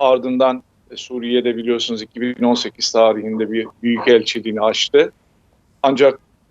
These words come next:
diplomatik ilişkiler, ekonomik, siyasi ilişkiler donuk sürdü. Bu kadar hızlı bir sürecin içinde değildi. Fakat şu an görüyoruz ki, e, ilk on bir seneden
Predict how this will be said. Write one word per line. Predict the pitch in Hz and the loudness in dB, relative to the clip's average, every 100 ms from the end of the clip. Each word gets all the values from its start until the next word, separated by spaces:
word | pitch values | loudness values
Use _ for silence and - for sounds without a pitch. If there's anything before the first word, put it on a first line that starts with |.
| 123 | -20
diplomatik | - 127 135 131 _ | -4 0 0 -2 _
ilişkiler, | 120 123 - - 123 123 | -10 -6 -6 -2 2 4
ekonomik, | 120 - 127 123 127 123 | 2 -4 -2 0 -2 -4
siyasi | - 123 117 - | 2 4 4 -2
ilişkiler | 120 117 107 - 110 123 127 - _ _ _ _ _ | -8 -8 -8 -10 -2 0 0 -2 _ _ _ _ _
donuk | 135 139 151 - _ _ _ | 2 2 0 -2 _ _ _
sürdü. | - - 120 104 98 123 165 - _ - | -18 -4 -2 -2 -2 0 0 -2 _ -20
Bu | |
kadar | - 123 131 120 - _ _ _ | -4 4 6 4 0 _ _ _
hızlı | 123 113 127 | -10 -6 -4
bir | 120 | -2
sürecin | 123 123 123 120 123 | -2 2 2 2 -2
içinde | 120 117 123 120 | -2 -2 0 0
değildi. | 120 123 107 101 131 175 _ _ _ _ _ _ _ _ | 0 -2 -2 -2 -2 -2 _ _ _ _ _ _ _ _
Fakat | 147 160 156 | 0 0 0
şu | 175 | 2
an | 160 151 | 4 2
görüyoruz | 143 147 151 143 120 | 0 2 4 2 0
ki, | - 131 170 - _ _ _ _ | -6 -6 -6 -8 _ _ _ _
e, | 120 113 117 113 | -2 0 2 0
ilk | 113 - _ | -4 -12 _
on | 139 143 | 2 4
bir | 131 | -2
seneden | 117 143 123 123 123 123 | 0 2 4 6 4 4